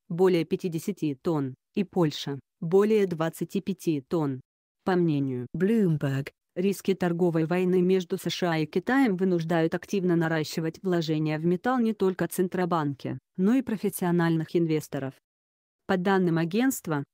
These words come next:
Speaker 1: с начала года активы биржевых фондов, инвестирующих в золото, выросли на пятьдесят два тонны до двух целых двадцати шести сотых тысячи тонн,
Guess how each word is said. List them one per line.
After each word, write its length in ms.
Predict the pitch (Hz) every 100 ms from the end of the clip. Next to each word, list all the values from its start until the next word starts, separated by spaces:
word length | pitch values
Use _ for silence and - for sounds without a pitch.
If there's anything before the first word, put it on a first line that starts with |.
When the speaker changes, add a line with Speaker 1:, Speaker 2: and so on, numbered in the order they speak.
| _
Speaker 1:
с 120 | -
начала 480 | 190 180 - 170 160
года 340 | 160 226 202
активы 380 | 185 - 196 180
биржевых 540 | 170 175 175 180 175 -
фондов, 460 | - 277 233 147 - _ _
инвестирующих 960 | - 180 175 - - 180 165 165 - 160
в 80 | 165
золото, 560 | 175 247 214 - 202 208 _ -
выросли 500 | 185 269 262 - 190
на 140 | 170
пятьдесят 560 | 170 185 208 - 151 143
два 220 | 156 170
тонны 360 | - 202 196
до 100 | 170
двух 280 | 175 170 165
целых 440 | - 269 285 269 220
двадцати 540 | 170 175 175 190 196
шести 380 | - 190 - 170
сотых 400 | - 170 170 -
тысячи 580 | 151 143 139 127 143 135 _ _ _ _ _ _
тонн, 340 | - 160 139